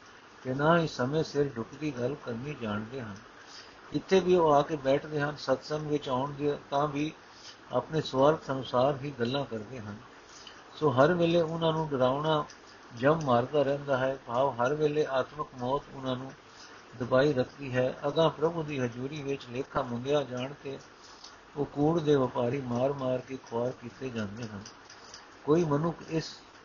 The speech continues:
ਇਹ ਵਿਚਾਰ ਦੱਸੇ ਕਿ ਇਹ ਕੂੜ ਦੀ ਮੈਲ ਭਾਵ ਉਹਨਾਂ ਪਦਾਰਥਾਂ ਦਾ ਮੋਹ ਜੋ ਨਾਲ ਨਹੀਂ ਨਿਭਣੇ, ਕਿਵੇਂ ਦੂਰ ਹੋਵੇ। ਜੇ ਸਤਿਗੁਰ ਮਿਲ ਪਏ ਤਾਂ ਉਹ ਪ੍ਰਭੂ ਦਾ ਨਾਮ ਹਿਰਦੇ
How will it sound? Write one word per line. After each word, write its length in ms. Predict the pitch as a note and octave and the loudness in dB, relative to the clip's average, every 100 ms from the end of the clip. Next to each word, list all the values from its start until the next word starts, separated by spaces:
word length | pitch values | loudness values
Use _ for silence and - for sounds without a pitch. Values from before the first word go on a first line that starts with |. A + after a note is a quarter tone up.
| - | 0
ਇਹ 140 | E3 | 2
ਵਿਚਾਰ 380 | D3+ C3+ C3+ C#3 | 2 2 2 4
ਦੱਸੇ 400 | C3+ B2+ - D#3 | 2 -6 -4 -6
ਕਿ 180 | D3+ D#3 D#3 | -6 -10 -2
ਇਹ 180 | D#3 | -2
ਕੂੜ 380 | D3+ C#3 C#3 E3 | -2 -4 -4 -4
ਦੀ 160 | D3+ D3 | -4 -4
ਮੈਲ 320 | B2+ B2 C#3 | 0 0 0
ਭਾਵ 360 | B2 A#2 C3 C3 - - - - - - | -2 0 0 -2 -12 -20 -20 -20 -18 -8
ਉਹਨਾਂ 220 | D3+ D#3 | 0 2
ਪਦਾਰਥਾਂ 540 | C#3+ C3 C#3 C#3+ D#3 | 2 2 2 4 0
ਦਾ 140 | C#3+ B2+ | 2 0
ਮੋਹ 280 | B2+ C#3+ D3 | 0 0 0
ਜੋ 220 | B2 C3+ | 0 -4
ਨਾਲ 400 | B2+ B2+ C#3 D3+ | -2 0 0 0
ਨਹੀਂ 320 | B2+ D#3 D3+ A#2 - - - - - - - - - - - - - - - - - - - - - - - - - - - - - - C3 | -2 -2 -4 -8 -16 -20 -20 -20 -20 -20 -20 -20 -20 -20 -20 -20 -20 -20 -20 -20 -20 -20 -20 -20 -20 -20 -20 -20 -20 -20 -20 -20 -20 -14 0
ਨਿਭਣੇ, 540 | C3+ C#3+ C#3+ C#3 E3 E3 - | 2 4 4 4 2 -2 -2
ਕਿਵੇਂ 240 | D3+ E3+ | 4 4
ਦੂਰ 280 | B2 B2+ C3+ | 4 2 2
ਹੋਵੇ। 400 | G2+ G#2 B2 G#2+ - - - - - - - B2 | 0 -2 -2 -4 -8 -20 -20 -20 -20 -20 -20 0
ਜੇ 120 | D3+ | 2
ਸਤਿਗੁਰ 460 | D#3 B2+ - E3+ D#3 | 4 2 0 0 0
ਮਿਲ 240 | B2+ D#3 | 2 2
ਪਏ 320 | F3 D3 D#3 | 2 4 4
ਤਾਂ 160 | E3+ D#3+ | 4 0
ਉਹ 220 | D3+ D#3+ | -2 -4
ਪ੍ਰਭੂ 320 | D3 D#3 E3+ | 0 0 0
ਦਾ 140 | D#3 C#3+ | -2 0
ਨਾਮ 340 | A#2+ B2 D3 | 2 2 0
ਹਿਰਦੇ 540 | B2+ A#2 C3 D#3 D3 | -4 -6 -4 2 4